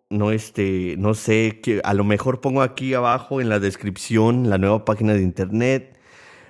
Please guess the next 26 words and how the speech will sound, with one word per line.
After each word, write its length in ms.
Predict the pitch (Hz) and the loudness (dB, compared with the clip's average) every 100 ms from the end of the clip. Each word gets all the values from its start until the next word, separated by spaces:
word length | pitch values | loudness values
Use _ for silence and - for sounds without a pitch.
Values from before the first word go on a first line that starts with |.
| - | -6
a 80 | 95 | -2
lo 100 | 98 | 0
mejor 300 | 95 110 104 | 0 0 2
me 100 | 101 | 2
espero, 840 | - - 107 113 107 104 104 107 | 0 -2 2 4 4 0 0 0
no 180 | 104 104 | 2 0
sé, 440 | - 101 98 104 | 0 0 2 2
a 60 | 104 | 0
lo 100 | 98 | 0
mejor 360 | 95 - 104 | -2 -2 -2
me 100 | 101 | 0
espero 240 | 101 - 101 | 0 0 0
hasta 160 | - | 0
el 140 | 90 87 | -2 2
nueve, 600 | 98 104 101 104 104 101 | 2 2 2 2 0 -2
que 340 | 95 92 90 | -4 -4 -4
empiece 320 | 87 90 101 - | -6 -2 -4 -2
a 120 | 95 | -2
salir 220 | 95 98 | 0 0
el 140 | 95 | -2
tema. 480 | 113 117 120 120 - | 2 4 4 0 -4
A 60 | 110 | 0
la 160 | 113 117 | 4 4
vez, 320 | 135 135 - | 4 2 0
no 180 | 123 120 | 0 2
quisiera 800 | 123 107 - 113 117 113 123 | -2 -2 -2 0 2 2 -2